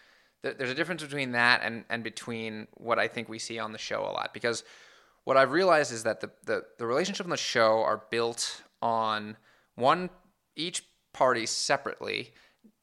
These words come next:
n-, wanting to have someone that, that's there, some, some connection with someone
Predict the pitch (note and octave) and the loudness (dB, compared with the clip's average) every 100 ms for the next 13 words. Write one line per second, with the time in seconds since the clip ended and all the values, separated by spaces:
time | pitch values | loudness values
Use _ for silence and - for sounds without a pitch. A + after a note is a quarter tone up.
0 | _ - B2+ B2 - B2 D3 E3+ F#3+ F#3 | _ -16 -16 -18 -12 -2 0 0 -6 -8
1 | D#3 - B2 A#2+ A2+ - - - - - | -10 -2 0 2 -2 -6 -6 -6 -6 -4
2 | - C3 C#3 C3 A2 F#2+ B2+ D3+ _ _ | 0 0 0 -2 -2 -2 -6 -12 _ _
3 | _ _ - A2 - _ _ - A#2 - | _ _ 0 0 0 _ _ 2 2 0
4 | A2+ A2+ A2+ - - - B2+ D3 C#3+ - | -8 -6 -4 -4 -4 -2 0 -2 -6 -10
5 | - D3 D#3+ - _ _ _ _ _ _ | -2 -2 -2 -10 _ _ _ _ _ _
6 | _ _ - C#3+ C3+ C3+ C#3+ C3 A#2+ - | _ _ -10 0 2 2 -2 -4 -6 -2
7 | A#2+ A2+ A2 A2 A2+ | -2 0 -2 -2 -6